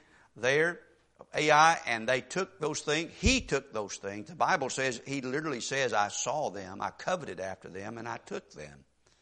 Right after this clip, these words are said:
And I hid them in my tent." And as a result of that, it destroyed him and his family.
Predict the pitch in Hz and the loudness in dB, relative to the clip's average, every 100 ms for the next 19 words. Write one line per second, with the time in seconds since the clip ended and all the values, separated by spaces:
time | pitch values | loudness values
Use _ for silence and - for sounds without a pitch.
0 | _ _ _ 622 _ _ _ _ _ _ | _ _ _ _ _ _ _ _ _ _
1 | _ - 117 113 170 165 170 180 180 - | _ -2 0 2 2 2 0 -2 -4 -6
2 | 208 - - - _ _ _ _ _ _ | -8 -10 -20 -20 _ _ _ _ _ _
3 | _ _ _ 92 110 131 127 135 113 151 | _ _ _ -2 2 2 0 -4 2 2
4 | 165 131 117 165 143 127 120 147 143 120 | 2 0 4 4 4 -4 -4 0 0 0
5 | 160 160 170 165 - 180 226 139 101 | -4 -4 -6 -6 -6 -6 -6 -10 -12